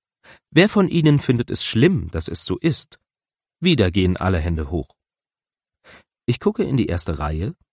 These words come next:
gehe zum Bühnenrand und spreche die Gruppe an, die vorher so gelästert hat. Das überrascht mich jetzt ehrlich gesagt etwas.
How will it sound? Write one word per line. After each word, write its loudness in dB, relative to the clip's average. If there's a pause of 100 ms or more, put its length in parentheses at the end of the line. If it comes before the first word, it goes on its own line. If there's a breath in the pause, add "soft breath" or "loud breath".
(360)
gehe 2
zum -2
Bühnenrand 0
und -4
spreche -4
die -2
Gruppe -4
an, 0
die -4
vorher -4
so -4
gelästert -2
hat. -8 (1300 loud breath)
Das 2
überrascht 0
mich -2
jetzt 0
ehrlich 0
gesagt -2
etwas. -10